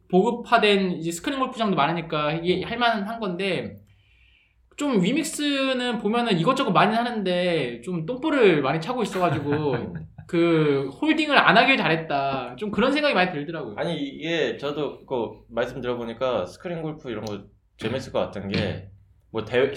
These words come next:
Speaker 2: 대회 같은 거, 스크린 골프 대회 같은 걸 열 때 이 스윙 했는데 뭐 순위가 정해지잖아요. 그 단순히 그 순위만 매기는 게 아니라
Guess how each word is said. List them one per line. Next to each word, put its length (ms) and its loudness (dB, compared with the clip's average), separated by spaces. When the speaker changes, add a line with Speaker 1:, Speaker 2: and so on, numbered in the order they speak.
Speaker 2:
대회 240 0
같은 220 -2
거, 80 -4
스크린 340 -2
골프 280 -2
대회 200 0
같은 240 -2
걸 120 -8
열 280 -6
때 340 -6
이 120 -10
스윙 400 -2
했는데 600 0
뭐 360 0
순위가 320 0
정해지잖아요. 920 -4
그 300 0
단순히 440 -6
그 120 -12
순위만 680 2
매기는 300 -2
게 60 -2
아니라 480 -4